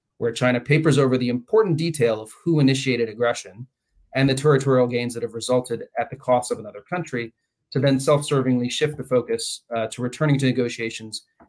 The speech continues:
and paint itself as a force for peace, uh, and the victim or the supporters of the victim as irrationally focused on rectifying the illegal action taken in the first place. So there's a pattern here of China using or supporting the use of military force to suit its interests and then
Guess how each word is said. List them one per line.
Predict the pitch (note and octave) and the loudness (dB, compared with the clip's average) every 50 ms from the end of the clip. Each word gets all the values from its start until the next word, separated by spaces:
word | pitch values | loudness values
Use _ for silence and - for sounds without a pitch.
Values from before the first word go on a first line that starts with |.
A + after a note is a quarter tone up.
| _ _ | _ _
and | A#2 A#2 A2+ | -8 -8 -4
paint | - B2+ B2+ B2 | -2 -2 -2 0
itself | A#2+ - - B2 A2+ A2+ - - | -2 -4 -4 -4 -4 -4 -6 -10
as | A2+ - | -12 -12
a | A#2+ | -12
force | - - - A2 A2 A2 - | -12 -12 -14 -12 -10 -10 -10
for | - A2 G#2 | -12 -14 -18
peace, | - - A#2 A2 G#2+ - - - _ _ _ _ - _ | -14 -12 -12 -10 -8 -10 -10 -12 _ _ _ _ -14 _
uh, | - A2+ - | -6 -4 -4
and | - A2+ A#2 | -2 -4 -4
the | B2 | 0
victim | B2 G3+ G3+ G3+ - C3 B2+ C3 | 0 0 0 2 2 2 2 2
or | A#2+ A#2 | 2 0
the | A#2 A2+ | -2 -6
supporters | - - _ - E3+ D3+ C#3 A#2 | -10 -8 _ -2 0 0 0 0
of | A#2+ G#2+ | -2 -8
the | A2+ | -10
victim | G2+ G#2+ G#2 _ - G#2+ G#2 G#2 G#2+ - _ _ _ _ _ _ | -14 -16 -18 _ -18 -18 -18 -18 -20 -20 _ _ _ _ _ _
as | - A#2 A#2+ A2+ | -4 -4 -2 -2
irrationally | B2 B2 B2+ A#2+ B2 B2 - - B2+ A#2+ A#2 | 0 0 2 2 2 2 0 -4 -4 -4 -2
focused | - B2 A2+ - A#2 - - | -2 -4 -4 -4 -8 -10 -10
on | A2 A2 | -10 -8
rectifying | A2 A2+ A2 _ A#2 A2 - A2 G#2+ G#2+ G#2 | -8 -10 -8 _ -14 -10 -8 -8 -8 -8 -12
the | G#2 G#2+ | -12 -8
illegal | A2 A2 A2 G#2+ G#2+ G2+ | -8 -8 -8 -8 -10 -12
action | G2 G2 - - - F#2+ F#2+ | -12 -12 -12 -14 -16 -16 -18
taken | - - G#2 G2+ - G2 F#2 | -12 -12 -12 -10 -10 -12 -14
in | F#2 F2 | -14 -18
the | F#2 - | -20 -16
first | - - - - - | -12 -12 -12 -12 -14
place. | _ - _ _ _ _ _ _ _ _ _ _ _ _ _ | _ -20 _ _ _ _ _ _ _ _ _ _ _ _ _
So | - - D3+ C#3+ | 4 6 6 8
there's | C3+ D3 C#3+ D3 | 8 6 4 4
a | |
pattern | D3 - F3+ F#3+ G3 F#3 D#3+ | 2 4 6 6 6 8 6
here | D3 C#3+ C3+ | 6 4 4
of | C3 | 2
China | - D3 C3+ C3 B2+ | 0 2 2 2 2
using | A#2+ B2 C#3 C3+ B2 C3 B2 | 2 2 0 2 2 0 -2
or | A#2+ | -2
supporting | - A#2 - _ C3 B2 B2 A#2+ | -6 -10 -8 _ -4 -4 -4 -4
the | A2+ | -8
use | A#2 A#2 - | -10 -12 -12
of | A2+ G#2+ | -14 -14
military | A#2 A2+ A2 - - A2+ A2 A2 | -14 -14 -14 -12 -12 -12 -12 -10
force | - - D3+ C#3+ C#3 C3+ C3 - | -4 0 0 2 2 0 -4 -8
to | - A2 | -12 -12
suit | - - C3 C3 | -10 -8 -8 -8
its | B2 - - | -8 -8 -8
interests | C3 B2+ - B2+ A#2+ - - | -8 -6 -6 -8 -10 -10 -10
and | A2+ A2+ | -12 -10
then | A2+ A2+ A2+ | -12 -12 -14